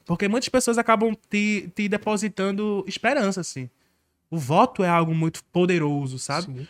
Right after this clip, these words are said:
Speaker 1: Porque o voto é você depositar no outro, veja que coisa forte, todas as suas expectativas de mudanças da vida.
Speaker 2: Uhum.
Speaker 1: E tudo isso se dá através da política.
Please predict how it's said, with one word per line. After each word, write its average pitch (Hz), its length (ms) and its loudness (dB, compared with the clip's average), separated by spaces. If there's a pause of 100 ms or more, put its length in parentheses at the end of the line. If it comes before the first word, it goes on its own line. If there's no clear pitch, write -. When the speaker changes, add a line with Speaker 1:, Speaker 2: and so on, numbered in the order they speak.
(100)
Speaker 1:
Porque - 180 -2
o 202 60 4
voto 196 460 0
é 196 100 2
você 208 300 -2
depositar 226 640 2
no 247 100 2
outro, 208 420 4
veja 247 300 2
que 359 120 2
coisa 339 280 2
forte, 147 540 -2 (440)
todas 285 280 8
as 294 80 -2
suas 262 140 0
expectativas 254 680 0
de 240 80 4
mudanças 214 540 0
da 175 100 2
vida. 135 420 -4
Speaker 2:
Uhum. 123 380 -8
Speaker 1:
E 208 80 -2
tudo 302 560 6
isso 294 220 4
se 294 160 0
dá 233 140 6
através 254 340 2
da 254 80 2
política. 214 560 -2